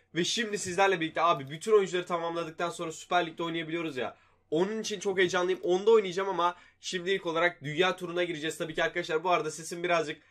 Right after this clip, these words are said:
Yani hasta gibi geliyorsa kusura bakmayın. Hala iyileşemedim. İnatla hastaneye gitmiyorum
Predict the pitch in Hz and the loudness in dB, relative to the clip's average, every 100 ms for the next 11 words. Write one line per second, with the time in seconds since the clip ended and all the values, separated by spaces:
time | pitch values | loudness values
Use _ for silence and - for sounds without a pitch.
0 | _ _ _ 160 156 156 170 196 180 170 | _ _ _ -2 2 2 2 0 -2 0
1 | 170 170 165 160 170 170 175 156 190 170 | 0 0 -2 -6 0 2 2 2 -2 -2
2 | - - 175 208 180 156 143 143 139 139 | -10 8 10 12 10 8 4 2 0 0
3 | 175 - _ - 170 202 214 208 180 - | -4 -8 _ -10 2 4 6 4 4 2
4 | 180 180 175 170 165 175 | 0 2 0 -4 -4 -4